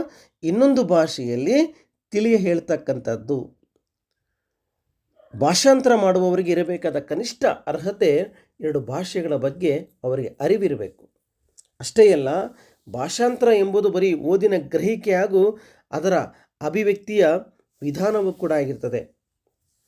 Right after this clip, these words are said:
ಬರೀ ಜ್ಞಾನ ಇದ್ರೆ ಸಾಕಾಗಲ್ಲ, ಅದರ ಬಗ್ಗೆ ನಮ್ಗೆ ಆಳವಾಗಿರ್ತಕ್ಕಂಥ ಒಂದು ತಿಳುವಳಿಕೆ, ಒಂದು ಓದಿನ ಗ್ರಹಿಕೆ ಅಂತಕ್ಕಂಥದ್ದು ಇರಬೇಕು,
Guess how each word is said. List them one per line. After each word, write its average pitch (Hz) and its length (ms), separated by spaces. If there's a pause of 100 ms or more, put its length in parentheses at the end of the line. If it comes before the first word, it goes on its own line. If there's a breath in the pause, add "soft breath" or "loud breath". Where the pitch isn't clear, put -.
(260)
ಬರೀ 143 120
ಜ್ಞಾನ 131 340
ಇದ್ರೆ 196 260
ಸಾಕಾಗಲ್ಲ, 147 460
ಅದರ 127 240
ಬಗ್ಗೆ 151 240
ನಮ್ಗೆ 151 200
ಆಳವಾಗಿರ್ತಕ್ಕಂಥ 151 840 (920)
ಒಂದು 143 160
ತಿಳುವಳಿಕೆ, 175 920 (380)
ಒಂದು 127 160
ಓದಿನ 202 380
ಗ್ರಹಿಕೆ 185 460
ಅಂತಕ್ಕಂಥದ್ದು 156 520
ಇರಬೇಕು, 123 580